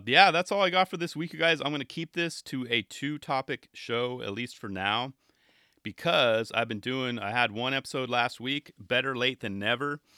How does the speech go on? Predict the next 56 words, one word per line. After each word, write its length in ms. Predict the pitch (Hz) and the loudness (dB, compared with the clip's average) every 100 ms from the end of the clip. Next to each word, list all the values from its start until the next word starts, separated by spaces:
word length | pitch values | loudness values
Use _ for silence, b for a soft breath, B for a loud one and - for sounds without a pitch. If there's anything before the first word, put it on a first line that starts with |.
| b b | b b
which, 360 | 107 107 - - | -4 -4 -4 -10
you 80 | 113 | -6
know, 200 | 101 95 | -4 -4
my 220 | 104 117 | 2 2
whole 180 | 123 113 | 2 -2
deal 280 | 101 113 117 | -2 -2 -2
is 120 | 107 | -2
I 60 | 113 | -4
wanna 180 | 117 | -4
get 120 | 101 - | -6 -6
caught 240 | 120 110 | -2 0
up 160 | 107 110 | -2 -4
on 120 | 101 | -6
the 80 | 90 | -8
videos 380 | 101 104 101 | -6 -6 -8
from, 140 | - 98 | -10 -10
like, 180 | 92 92 | -10 -10
two 140 | 107 | -6
thousand 300 | 98 95 90 | -6 -6 -10
twelve 320 | - 98 95 | -8 -6 -6
to 100 | 87 | -10
two 120 | - | -8
thousand 220 | 98 90 90 | -8 -8 -10
fifteen. 540 | 92 - 120 113 107 b b b b b | -16 -10 -6 -6 -6 b b b b b
Started 540 | - - 143 143 143 | -12 2 4 4 0
with 400 | 113 120 127 - _ _ _ _ 107 | -4 -4 -4 -6 _ _ _ _ -2
almost 500 | 117 123 127 - - | -2 0 -4 -4 2
five 280 | 110 113 | 4 4
inchers, 380 | 117 120 147 147 | 0 -4 -8 -6
so 100 | - | -6
if 120 | 104 107 | -6 -2
you 80 | |
haven't 240 | 113 107 101 _ _ _ _ | -2 -2 -8 _ _ _ _
checked 220 | - 123 | -4 -2
that 140 | 120 110 | 2 2
out, 160 | 127 | 2
go 100 | 123 | -2
back. 340 | 101 104 123 - | -2 -2 -2 -6
If 120 | 95 | -8
you're 80 | 98 | -8
down 220 | 95 101 | -6 -6
with 100 | 104 | -4
that, 200 | 107 110 | -2 -2
you 80 | 113 | -2
wanna 140 | 107 101 | -6 -6
listen 240 | 98 107 | -8 -10
to 60 | 98 | -10
some, 320 | 107 95 - _ _ | -8 -10 -12 _ _
you 80 | 110 | -10
know, 140 | 95 | -8
my 180 | 92 92 | -8 -10
thoughts 300 | 90 98 104 | -6 -6 -6
on 60 | 98 | -12
some 140 | 98 92 | -14 -10
older 160 | 104 | -10
videos. 340 | 107 107 104 | -8 -6 -8